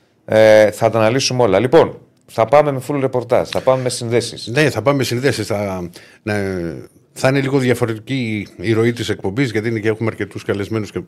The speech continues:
Speaker 2: σιγά σιγά, ξέρεις, αυτό το πράγμα θα πρέπει να βρούμε και τους χρόνους που, στους οποίους βολεύει και τον καθέναν. Δεν είναι έτσι απλά τα πράγματα, γιατί είναι live η εκπομπή.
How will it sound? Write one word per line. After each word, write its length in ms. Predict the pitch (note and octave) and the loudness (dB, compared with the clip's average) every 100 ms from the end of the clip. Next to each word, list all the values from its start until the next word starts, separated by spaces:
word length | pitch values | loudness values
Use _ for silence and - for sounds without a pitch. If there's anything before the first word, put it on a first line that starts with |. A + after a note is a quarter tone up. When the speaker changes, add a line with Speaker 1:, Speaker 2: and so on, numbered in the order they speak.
| - | -12
Speaker 2:
σιγά 280 | - G2 A2+ | -10 -8 -8
σιγά, 240 | G2+ G#2+ | -6 -6
ξέρεις, 280 | G2+ A#2 G2 | -4 -4 -4
αυτό 200 | G2+ A#2 | -6 -6
το 80 | G#2 | -4
πράγμα 220 | G#2+ G#2 | -2 -2
θα 180 | G#2 G2 | -4 -6
πρέπει 300 | - A#2 A2 | -4 -2 -2
να 80 | |
βρούμε 320 | G2 A2 G#2+ G2 | -2 0 0 -2
και 140 | G2 | -6
τους 140 | F#2 | -12
χρόνους 380 | - G#2+ G#2+ F#2+ | -6 -2 -2 -4
που, 200 | - F#2+ | -8 -8
στους 180 | F#2 - | -8 -10
οποίους 220 | G2 G#2 | -10 -8
βολεύει 280 | F2+ F#2+ G#2 | -8 -6 -6
και 80 | F#2+ | -6
τον 80 | F2+ | -8
καθέναν. 380 | F2+ - C3+ A2 | -6 -4 -2 -2
Δεν 160 | G#2 | -2
είναι 120 | G2 | -2
έτσι 160 | F#2 - | -4 -6
απλά 180 | E2+ F#2 | -8 -6
τα 100 | F2 | -6
πράγματα, 300 | G2+ A#2+ G2+ | -4 -4 -4
γιατί 160 | G2+ | -4
είναι 200 | G2+ G2 | -4 -2
live 120 | F#2+ F2 | -2 -2
η 60 | |
εκπομπή. 460 | D#2+ - E2+ A#2+ E3+ | -6 -10 -6 -4 -4